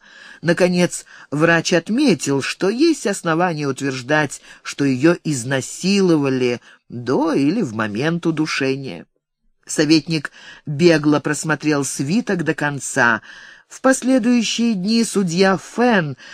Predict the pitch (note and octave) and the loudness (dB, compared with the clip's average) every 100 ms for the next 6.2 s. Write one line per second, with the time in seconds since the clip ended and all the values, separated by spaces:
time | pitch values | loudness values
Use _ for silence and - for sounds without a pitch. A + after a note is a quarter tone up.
0 | - _ E3 G3 G3 D4+ F3 D3+ B2 - | -20 _ 0 2 4 6 6 2 0 0
1 | D3 A#2+ D3 C#3+ C#3+ C#3+ C3+ D#3 C#3+ D3 | -2 2 2 2 0 -4 -2 -2 -2 -4
2 | C#3+ C#3 C3+ C#3+ - D#3 - D#3 D3 - | -4 -6 -2 -2 0 0 0 -2 -2 -4
3 | - - - _ _ _ - E3+ E3+ D3 | -20 -20 -20 _ _ _ -4 -2 -2 -2
4 | D#3 D3+ C#3+ D3 C#3+ C#3+ C#3 C#3+ - D3 | 0 0 2 0 0 -2 -2 -2 -2 -2
5 | D3+ E3+ G#3 G3+ G3+ G3+ F#3+ - G3 G3 | 0 2 2 0 -2 -2 -2 0 2 2
6 | F#3+ | 2